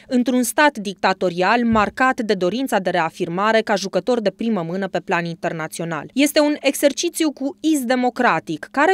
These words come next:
totuși este aplicabil în puține state democratice, tocmai datorită dificultății de a răspunde prompt și fără ezitări la întrebările complexe, multidimensionale,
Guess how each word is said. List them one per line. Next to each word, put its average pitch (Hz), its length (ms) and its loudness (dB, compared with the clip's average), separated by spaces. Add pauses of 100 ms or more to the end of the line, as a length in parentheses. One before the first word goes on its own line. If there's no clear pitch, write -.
totuși 180 580 -4
este 214 180 -6
aplicabil 233 800 -2 (200)
în 262 140 0
puține 269 440 -4
state 165 340 -6
democratice, 170 760 -2 (300)
tocmai 294 320 0
datorită 214 440 0
dificultății 233 840 0
de 202 80 0
a 185 100 2
răspunde 190 640 -2
prompt 202 460 -2
și - 220 -6
fără 262 260 0
ezitări 190 640 0
la 226 120 2
întrebările 240 600 2
complexe, 220 880 -2 (100)
multidimensionale, 185 1300 -2